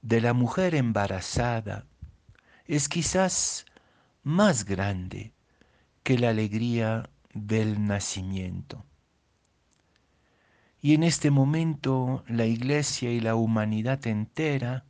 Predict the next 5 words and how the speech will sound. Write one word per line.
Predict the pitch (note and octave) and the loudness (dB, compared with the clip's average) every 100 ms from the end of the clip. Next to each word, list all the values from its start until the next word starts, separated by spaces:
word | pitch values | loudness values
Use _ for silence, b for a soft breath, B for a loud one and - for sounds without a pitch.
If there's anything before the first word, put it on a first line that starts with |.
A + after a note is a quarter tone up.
| _ B B B B B | _ B B B B B
se | - - D#3 | -4 0 4
alegra | C#3 C#3 D3 F#3 F3 C3+ C3+ C3 C#3+ C#3 b b b b b b _ | 6 6 4 2 0 0 0 0 -4 -8 b b b b b b _
de | G#2+ A2 C3+ | -4 4 4
su | - - C#3 | 4 2 2
embarazo. | A2+ A2 G#2 F#2+ G#2+ A#2 A#2+ - - G2 | 4 4 2 2 2 2 2 0 -6 -10